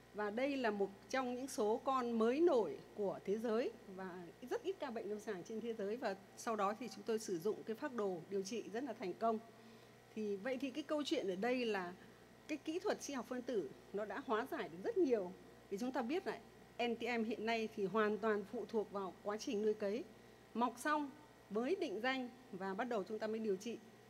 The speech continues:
Nhưng sử dụng kỹ thuật sinh học phân tử thì đã rút ngắn thời gian và cái chính xác rất là nhiều. Tuy nhiên cái tính khả thi và thực hiện được,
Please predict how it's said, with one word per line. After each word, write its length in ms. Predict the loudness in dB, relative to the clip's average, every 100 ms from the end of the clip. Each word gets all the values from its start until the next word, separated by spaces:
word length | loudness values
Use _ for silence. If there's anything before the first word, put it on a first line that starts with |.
| -4
Nhưng 300 | 0 2 0 -4 -16 -20 -18
sử 220 | -2 -2
dụng 240 | 2 0 0 -10
kỹ 120 | -8
thuật 180 | -2 -2
sinh 120 | 0
học 80 | -2 -2
phân 120 | -2
tử 280 | 0 0 -2
thì 200 | -2 -2
đã 280 | -2 -6 -4 -4
rút 140 | -2
ngắn 200 | 0 0
thời 160 | -2 -2
gian 260 | 0 0 -4 -16 -14 -8
và 100 | -4
cái 160 | -4 -2
chính 180 | -2
xác 240 | 0 -4 -4 -6
rất 140 | -4
là 60 | -2
nhiều. 340 | 2 2 2 -4 -16 -20 -4
Tuy 100 | 2
nhiên 280 | 4 4 0
cái 80 | -2
tính 160 | -2 0
khả 220 | 0 -2
thi 380 | -2 -2 -2 -2
và 200 | -4 -6
thực 200 | -6 -2
hiện 240 | -2 0
được, 140 | 0